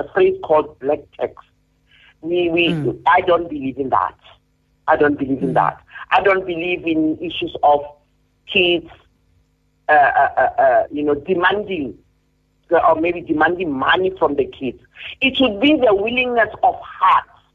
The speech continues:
Speaker 1: When,
Speaker 2: Mm.
Speaker 1: when, when, when, when a kid wants, a, a, a kid wants to give me something, like maybe in, in finance form or maybe a gift, it should be out of the willingness of heart. Now, when
Speaker 2: So
Speaker 1: you
Speaker 2: vice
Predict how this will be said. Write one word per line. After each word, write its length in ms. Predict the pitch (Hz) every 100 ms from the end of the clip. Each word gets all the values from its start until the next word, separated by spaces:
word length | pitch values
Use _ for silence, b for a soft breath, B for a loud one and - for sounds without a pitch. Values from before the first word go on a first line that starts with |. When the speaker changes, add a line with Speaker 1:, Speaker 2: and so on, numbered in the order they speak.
| _ _ _ _ _ B B
Speaker 1:
When, 200 | 165 190
Speaker 2:
Mm. 80 | 180
Speaker 1:
when, 260 | 185 180 -
when, 240 | 196 175
when, 260 | 180 175 160
when 180 | 175
a 60 | 175
kid 480 | - - 285 269 185
wants, 400 | 160 170 196 - _ -
a, 360 | 170 - 160 -
a, 80 | 165
a 40 |
kid 300 | 156 240 202
wants 300 | 160 160 180 -
to 80 | 185
give 260 | 139 170
me 180 | 175 165 -
something, 600 | 151 175 170 170 123 87 _ _ B B
like 300 | 170 170 165
maybe 240 | 160 185 196
in, 260 | 196 185 -
in 160 | 175 165
finance 480 | 151 143 165 190 190 -
form 500 | 190 185 190 190 190 B B 160
or 180 | 156
maybe 300 | 170 185 190 165
a 80 |
gift, 720 | 147 - 202 233 247 247 - - _ _ _ _ _ _ b b
it 180 | 233 220
should 220 | 233 202
be 340 | 226 233 - -
out 180 | - 220
of 160 | 214 -
the 100 | 165
willingness 420 | 156 175 175 156 -
of 120 | 143 -
heart. 260 | 120 107 - _ _ _ _
Now, 320 | 190 220 - - -
when 220 | 185 226
Speaker 2:
So 160 | 220 233
Speaker 1:
you 120 | 285 -
Speaker 2:
vice 180 | 202